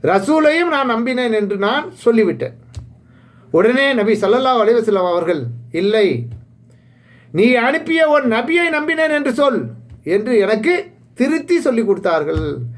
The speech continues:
என்று பராவு இப்னு ஆசிப் ரலியல்லாஹு அன்ஹு அவர் அறிவிக்கக்கூடிய செய்தி புகாரில இருநூத்தி நாற்பத்தேழு, புகாரில ஆறாயிரத்தி முன்னூத்தி பதினொன்னு ஆகிய ஹதீஸ்களாக இது இடம்பெற்றிருக்கு. ஆக, நபி ஸல்லல்லாஹு அலைஹி வஸல்லம் அவர்கள் ஒரு துவாவை அவர்கள் கத்து தந்தவற்றை நீங்கள் ஃபாலோ பண்ணா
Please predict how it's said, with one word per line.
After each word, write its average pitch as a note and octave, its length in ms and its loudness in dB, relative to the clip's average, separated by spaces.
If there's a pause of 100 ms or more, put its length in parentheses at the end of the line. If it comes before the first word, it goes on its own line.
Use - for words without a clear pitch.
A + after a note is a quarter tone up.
(180)
என்று A3 260 2
பராவு A3+ 460 4
இப்னு G3 180 0
ஆசிப் A3+ 460 -4
ரலியல்லாஹு F3+ 400 0
அன்ஹு D#3 40 -6
அவர் D3+ 360 -2
அறிவிக்கக்கூடிய D#3 420 -2
செய்தி G#3 500 0 (640)
புகாரில G#3+ 460 4
இருநூத்தி F3+ 680 -2
நாற்பத்தேழு, G3+ 680 -2 (580)
புகாரில F#3+ 680 2 (160)
ஆறாயிரத்தி E3+ 600 -2
முன்னூத்தி D#3 420 -10
பதினொன்னு F3 360 0
ஆகிய B2 440 0
ஹதீஸ்களாக D3+ 520 -2
இது D3+ 180 2
இடம்பெற்றிருக்கு. A#2+ 460 -4 (840)
ஆக, B3+ 420 2
நபி B3 200 0
ஸல்லல்லாஹு C#4 460 2
அலைஹி B3 160 2
வஸல்லம் A#3 260 0
அவர்கள் G#3+ 260 2
ஒரு A3 200 4
துவாவை B3+ 500 2
அவர்கள் G#3 320 2
கத்து E3+ 320 -6
தந்தவற்றை G#3+ 680 0
நீங்கள் F3+ 300 -2
ஃபாலோ F#3+ 300 2
பண்ணா G3 600 -2